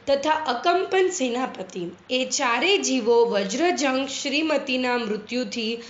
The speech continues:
વૈરાગ્ય પામીને સાધુ થયા અને રત્નત્રયની આરાધના કરીને દેવલોકમાં પહેલી ગ્રેવેકમાં અહમિન્દ્ર થયા. ભગવાન ઋષભદેવના દસ ભવોની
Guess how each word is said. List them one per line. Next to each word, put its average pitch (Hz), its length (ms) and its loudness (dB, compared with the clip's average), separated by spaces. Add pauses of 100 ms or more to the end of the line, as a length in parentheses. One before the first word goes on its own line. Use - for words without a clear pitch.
(300)
વૈરાગ્ય 277 560 4
પામીને 254 640 0
સાધુ 233 500 0
થયા 180 520 -6 (320)
અને 233 260 2
રત્નત્રયની 254 920 0 (100)
આરાધના 202 560 0
કરીને 254 580 0
દેવલોકમાં 240 1000 0
પહેલી 254 360 2
ગ્રેવેકમાં 240 800 0
અહમિન્દ્ર 202 680 0
થયા. 165 460 -4 (680)
ભગવાન 294 540 4
ઋષભદેવના 233 1000 2 (180)
દસ 330 420 2
ભવોની 233 500 2